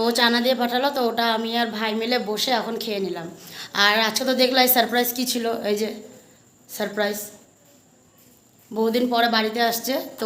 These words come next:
ওইটাই আর কি সারপ্রাইজ। তো তোমাদেরকে দেখালামই তখন, তো মেলাতে তো ওইভাবে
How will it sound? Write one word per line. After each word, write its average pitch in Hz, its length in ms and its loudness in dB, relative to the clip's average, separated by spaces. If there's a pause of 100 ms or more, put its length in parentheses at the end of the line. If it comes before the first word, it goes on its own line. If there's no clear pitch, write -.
ওইটাই 233 320 6
আর - 100 4
কি 240 140 0
সারপ্রাইজ। 180 480 -2 (640)
তো - 100 -6
তোমাদেরকে 285 300 10 (120)
দেখালামই 277 440 4
তখন, 269 280 2
তো 302 40 4 (100)
মেলাতে 233 320 4
তো 277 100 2
ওইভাবে 262 220 4